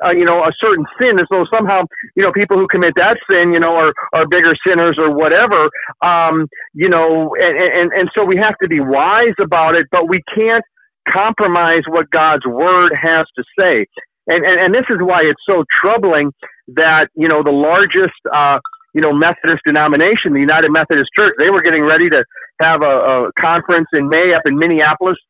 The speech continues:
And, uh, they, they, they're looking at, you know, whether they're gonna try to change the, the laws that God has given on homosexuality the way that the largest Lutheran church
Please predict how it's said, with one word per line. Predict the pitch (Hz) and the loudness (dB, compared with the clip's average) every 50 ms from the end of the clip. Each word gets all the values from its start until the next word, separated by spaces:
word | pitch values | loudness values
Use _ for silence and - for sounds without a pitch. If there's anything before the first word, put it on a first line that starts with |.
| _ - - - _ | _ -20 -20 -18 _
And, | - 180 151 151 147 147 151 | -4 -2 0 0 0 0 0
uh, | 147 143 139 139 139 135 131 127 123 - - - - | 0 2 2 2 2 2 2 0 -2 -4 -8 -8 -4
they, | - 151 135 | -2 -2 0
they, | 117 143 170 151 120 | 0 0 0 0 0
they're | 135 165 185 196 190 | 0 2 2 2 2
looking | 143 147 165 - 190 180 160 | 0 0 -2 0 0 0 0
at, | 160 156 - _ _ _ _ _ | 0 -2 -4 _ _ _ _ _
you | - 175 156 | -4 -2 0
know, | 165 160 | 0 0
whether | 156 170 175 170 170 | 0 0 0 2 2
they're | 160 190 226 - | 2 2 2 2
gonna | - 180 165 143 - - - - - - | 2 2 2 0 -2 -6 -12 -14 -10 -6
try | - - 180 165 | -2 0 2 2
to | 165 143 - - - - | 2 0 -2 -2 -2 0
change | 190 185 185 190 196 190 190 180 - - 160 - | 0 2 2 2 2 2 0 -2 -4 -8 -6 -2
the, | 165 165 165 160 151 143 135 | 0 0 2 0 0 -2 -2
the | 147 151 | -2 -2
laws | 143 151 160 185 190 185 175 151 135 - - | 0 0 2 2 2 2 2 0 0 -2 -2
that | 143 131 - | -4 -2 -2
God | 156 156 160 160 160 160 | 0 0 0 0 0 0
has | 160 143 127 - | -2 -2 -2 -2
given | 170 180 175 170 156 | -2 0 0 0 0
on | 147 139 139 | 0 0 0
homosexuality | 139 165 208 226 226 190 - 175 151 143 - 165 156 151 151 151 147 151 156 - - - - _ _ | 0 -2 -2 -2 -4 -2 -2 -2 -2 -2 -2 -2 0 0 2 2 2 0 -2 -4 -8 -16 -20 _ _
the | - 156 | -4 -2
way | 151 160 175 170 170 170 160 | 0 0 2 2 2 2 2
that | 143 156 156 - - | 2 0 -2 0 0
the | 160 143 | 0 0
largest | 147 160 165 170 170 - 156 135 - | 2 2 2 2 2 0 -2 -2 0
Lutheran | 165 220 262 - 247 185 175 | 0 0 0 0 0 -2 0
church | - 170 156 147 | 0 0 0 0